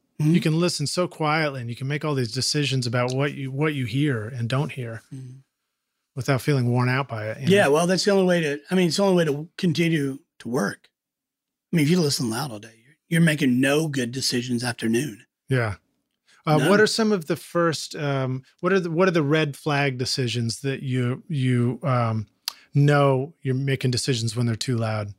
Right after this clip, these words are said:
Speaker 2: Like, what's stuff that comes up that, that would be helpful for the rock stars?
Speaker 1: Well, I think the thing is, is that you, if you are listening too loud, your vocals, vocals are always gonna be too low in a mix,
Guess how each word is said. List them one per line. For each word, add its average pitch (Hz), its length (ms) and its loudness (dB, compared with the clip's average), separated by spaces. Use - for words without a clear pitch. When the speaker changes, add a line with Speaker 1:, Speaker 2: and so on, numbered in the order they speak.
Speaker 2:
Like, 135 140 -4
what's 156 180 2
stuff - 320 0
that 135 140 -4
comes 123 260 -2
up 117 200 -4
that, 127 200 -8
that 131 100 -2
would 120 120 -4
be 127 80 -2
helpful 120 340 -4
for 113 160 -8
the 117 80 -2
rock 113 240 -2
stars? - 340 -6
Speaker 1:
Well, 226 220 6
I 220 140 6
think 240 180 2
the 220 100 -2
thing 208 280 2
is, 180 320 2
is 151 160 -4
that 151 260 -2
you, 170 380 -2
if 185 200 0
you 202 540 2
are 196 80 2
listening 170 380 2
too 160 180 -2
loud, 139 540 0
your 202 100 4
vocals, 185 640 2
vocals 196 460 2
are 175 100 -2
always 175 380 2
gonna 160 220 -6
be 143 420 -2
too 147 240 -2
low 123 560 2
in 135 60 0
a 123 40 2
mix, - 420 -2